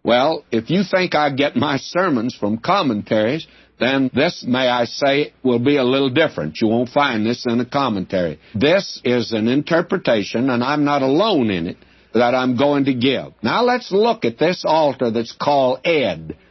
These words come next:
a witness. Now we'll look at Ed, and not just a cursory glance, and just a surface explanation's not satisfactory. In the tabernacle there was the brazen altar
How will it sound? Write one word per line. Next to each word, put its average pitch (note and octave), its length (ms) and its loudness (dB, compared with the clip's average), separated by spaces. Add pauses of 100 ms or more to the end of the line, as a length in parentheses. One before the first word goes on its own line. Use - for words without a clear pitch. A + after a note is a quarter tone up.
a G#2+ 120 2
witness. C#3+ 640 -2 (320)
Now D3+ 220 2
we'll F3+ 160 4
look G3 160 0
at D#3+ 120 2
Ed, G#2+ 320 -2 (240)
and A#2+ 140 0
not A3 180 0
just G3 300 -2
a C3+ 40 -6
cursory E3 580 -2
glance, C3 760 -4 (280)
and A#2 360 0
just C3+ 260 -2
a A2 100 -2
surface D3+ 680 -2 (300)
explanation's C3+ 1000 0
not B2+ 240 -2
satisfactory. G#2+ 960 -4 (160)
In D3 200 0
the C3 80 0
tabernacle D3+ 840 -2
there C3+ 120 2
was C#3 280 0
the A2+ 140 -2
brazen D#3 760 0
altar C3 500 -2